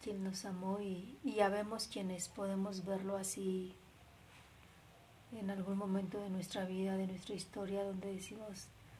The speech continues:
"Aquí te me atravesaste, ¿no? Aquí, aquí te hiciste presente y, y cambiaste mi vida", ¿no?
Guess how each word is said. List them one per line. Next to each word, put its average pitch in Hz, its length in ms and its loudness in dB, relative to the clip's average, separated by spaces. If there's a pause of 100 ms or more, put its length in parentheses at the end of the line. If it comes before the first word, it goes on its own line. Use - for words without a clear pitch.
(200)
"Aquí 240 340 4
te 269 140 6
me 240 100 2
atravesaste, 185 800 -4 (140)
¿no? 247 300 0
Aquí, 202 340 -6
aquí 202 280 -10
te 247 80 2
hiciste - 380 -2
presente 185 680 -6
y, 190 220 -6 (2500)
y 240 100 -2
cambiaste 190 560 0
mi 196 140 -2
vida", 175 360 0
¿no? 165 140 4